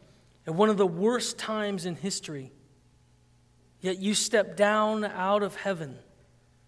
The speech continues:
to be the image of God on earth,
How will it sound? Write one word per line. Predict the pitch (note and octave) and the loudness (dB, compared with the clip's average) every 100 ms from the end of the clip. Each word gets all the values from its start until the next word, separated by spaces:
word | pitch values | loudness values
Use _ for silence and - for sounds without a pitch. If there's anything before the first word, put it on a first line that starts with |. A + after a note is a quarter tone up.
| _ _ _ _ _ _ _ _ _ _ _ _ _ | _ _ _ _ _ _ _ _ _ _ _ _ _
to | - | -12
be | D#3 D#3+ G3+ G3+ F#3+ F#3 | -8 -4 -2 0 0 -2
the | E3 | -4
image | - F#3+ F#3 D#3+ | -2 0 0 -2
of | D#3 | -6
God | E3+ D#3+ D#3+ D#3 | -4 -2 0 -2
on | D3+ D#3 D3 | -6 -10 -10
earth, | D3 C#3+ B2+ - - | -10 -12 -12 -18 -20